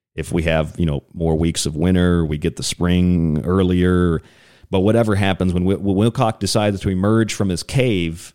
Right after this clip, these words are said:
uh, it'll probably be sometime around, I'm guessing, Beltane.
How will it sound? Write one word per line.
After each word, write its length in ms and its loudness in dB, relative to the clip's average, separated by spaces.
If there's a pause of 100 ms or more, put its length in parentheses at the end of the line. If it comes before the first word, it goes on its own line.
(140)
uh, 300 0 (280)
it'll 160 -2
probably 500 0
be 160 0
sometime 680 0
around, 760 0 (1000)
I'm 220 2
guessing, 600 2
Beltane. 800 -4